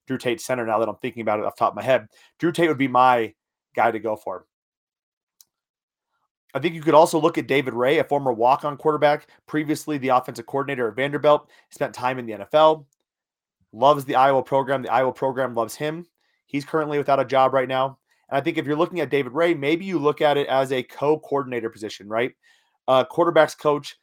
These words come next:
slash passing game coordinator of the offense. Now, that's a pretty new age principle for the Iowa Hawkeyes. But if you're Kirk Ferentz, you have to look at this and say, "What can we do to develop this passing game even more?" We have the wide receivers coach in Kelton Copeland. We have a guy who understands what our running principles are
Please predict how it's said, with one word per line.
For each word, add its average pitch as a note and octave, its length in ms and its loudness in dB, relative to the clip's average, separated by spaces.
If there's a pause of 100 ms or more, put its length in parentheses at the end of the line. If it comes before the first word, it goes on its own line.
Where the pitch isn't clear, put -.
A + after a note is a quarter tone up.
slash C#3+ 560 2
passing D3 480 2
game C3+ 240 -2
coordinator A#2+ 640 -4 (280)
of B2+ 120 2
the B2+ 100 0
offense. A#2 360 2
Now, A#2+ 60 -6
that's C3+ 200 2
a E3 40 -6
pretty E3 200 -6
new D3+ 300 0
age C#3+ 220 0
principle D3+ 420 -4
for C#3+ 100 -16
the B2+ 80 -2
Iowa B2+ 240 4
Hawkeyes. D3 560 0 (720)
But D3+ 140 6
if C#3+ 60 -4
you're F3 100 2
Kirk - 260 -4
Ferentz, F3 260 2
you D3+ 60 -2
have E3 100 0
to E3+ 60 -2
look F3 220 0
at D#3+ 80 -4
this D3+ 140 -4
and C#3 100 -12
say, D3 160 2
"What C#3+ 180 0
can A3 120 -8
we G3+ 80 -6
do F3 100 -6
to D#3+ 80 -4
develop D3+ 500 2
this D3 140 -6
passing C3+ 380 0
game B2 200 -6 (300)
even C#3 260 -2
more?" G#2 320 -4 (460)
We C#3 120 -2
have D#3+ 220 8
the F3 80 0
wide D#3 200 6
receivers C#3 380 -4
coach C3 260 -2
in B2 60 -12
Kelton A#2+ 280 -2
Copeland. G2 420 -8 (300)
We C3+ 140 -6
have E3+ 180 6
a F3 60 -4
guy D#3 220 6
who D3 120 -2
understands D3 500 -4
what C#3+ 120 0
our C#3 100 4
running C3 260 -2
principles A#2 380 -8
are A2+ 300 0